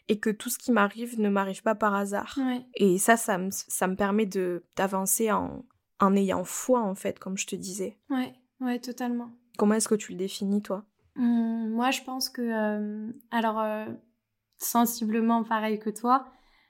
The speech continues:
Speaker 2: euh, je pense aussi que ça donne quelque part un sens, euh, à pourquoi je suis là. En fait, j'ai l'impression que depuis que, hum,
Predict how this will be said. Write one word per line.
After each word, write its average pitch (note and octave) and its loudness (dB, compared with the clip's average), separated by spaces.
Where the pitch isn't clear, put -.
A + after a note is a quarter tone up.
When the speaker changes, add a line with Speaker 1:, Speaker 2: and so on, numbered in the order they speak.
Speaker 2:
euh, G3+ 0
je G3+ -10
pense B3 0
aussi A#3 -2
que - -10
ça G#3 0
donne A3+ 2
quelque A3 -4
part A3 0
un G3+ -6
sens, A#3 -2
euh, G3+ -4
à G#3 2
pourquoi A3+ 0
je G#3 -4
suis G#3 -2
là. A3 4
En A3 6
fait, C4+ 6
j'ai B3+ 2
l'impression A#3 -2
que A3 -4
depuis A3 -4
que, A3+ -2
hum, G#3 -6